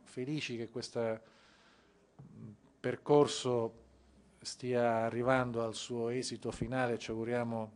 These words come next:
rapido e positivo, ma siamo felici soprattutto del modo in cui è stato raccolto e accompagnato, non soltanto dalla Federazione e dall'Ordine,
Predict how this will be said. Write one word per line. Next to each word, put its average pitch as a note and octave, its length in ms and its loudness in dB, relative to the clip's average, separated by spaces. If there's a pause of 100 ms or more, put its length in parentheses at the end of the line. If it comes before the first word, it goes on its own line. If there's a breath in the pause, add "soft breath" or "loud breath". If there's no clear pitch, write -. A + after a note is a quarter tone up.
rapido B2 460 4
e G#2+ 40 -2
positivo, C#3+ 640 0
ma A#2+ 100 0
siamo B2 200 -2
felici B2+ 220 -2
soprattutto B2+ 460 -2
del A#2+ 140 0
modo B2+ 160 0
in A#2 60 -6
cui A#2+ 100 -4
è A2+ 40 -6
stato - 540 -8 (640 loud breath)
raccolto D3+ 600 0
e A#2+ 40 -4
accompagnato, C#3+ 800 -2
non G2+ 120 -14
soltanto B2+ 480 -6
dalla A2+ 220 -8
Federazione A#2+ 500 -10
e B2 40 -8
dall'Ordine, C3 760 -4